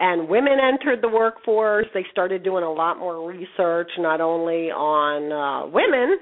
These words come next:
and retirement, but also couples. So if you kinda look at the research, and I, I kinda like all that because of my science background, and if you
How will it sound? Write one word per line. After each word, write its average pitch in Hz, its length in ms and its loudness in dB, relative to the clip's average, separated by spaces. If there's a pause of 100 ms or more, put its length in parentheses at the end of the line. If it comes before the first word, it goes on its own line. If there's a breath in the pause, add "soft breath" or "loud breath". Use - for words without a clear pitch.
(180)
and 170 180 -6
retirement, 160 720 -4
but 180 120 -2
also 170 560 0 (460 loud breath)
couples. - 440 -2 (140)
So 190 300 4 (260 loud breath)
if - 80 -10
you 254 80 -4
kinda 349 280 0
look 302 220 0
at 311 100 -4
the 247 80 2
research, 208 640 0
and 196 140 -2
I, 196 160 -2
I 220 80 0
kinda 233 260 0
like 180 280 -2
all 190 140 0
that 175 400 0
because 175 300 -6
of 180 60 -2
my 160 240 -4
science 175 380 -4 (120)
background, 170 720 -2
and 165 140 -2
if 175 140 -4
you 214 80 2